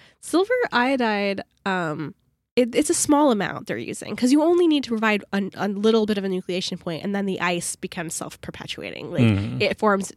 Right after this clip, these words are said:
Speaker 1: it, it produces a nucleation point for its own ice crystal formation.
Speaker 2: Yeah.
Speaker 1: So you don't need a lot. I don't know. Honestly, silver can be toxic to human beings.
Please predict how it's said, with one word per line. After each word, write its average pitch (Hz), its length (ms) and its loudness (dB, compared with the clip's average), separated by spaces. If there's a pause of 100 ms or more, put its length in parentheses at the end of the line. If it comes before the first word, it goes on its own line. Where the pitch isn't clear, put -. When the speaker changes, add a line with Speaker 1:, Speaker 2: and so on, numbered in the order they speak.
(280)
Speaker 1:
it, 202 200 0
it 214 220 2
produces 196 340 0
a 175 40 -4
nucleation 165 460 -6
point 190 220 -6
for 160 180 -8
its - 220 -10
own 160 480 -4 (340)
ice 170 160 -2
crystal 170 260 -8
formation. - 500 -8 (100)
Speaker 2:
Yeah. 113 200 0 (100)
Speaker 1:
So - 120 -2
you 320 80 10
don't 370 120 4
need 339 120 4
a 254 40 4
lot. 202 420 2 (200)
I - 140 -2
don't 466 200 2
know. 220 320 4 (200)
Honestly, 262 420 0
silver 349 320 0 (300)
can 226 240 0
be 254 120 4
toxic - 520 -8
to - 80 -12
human - 320 -8
beings. 80 480 -10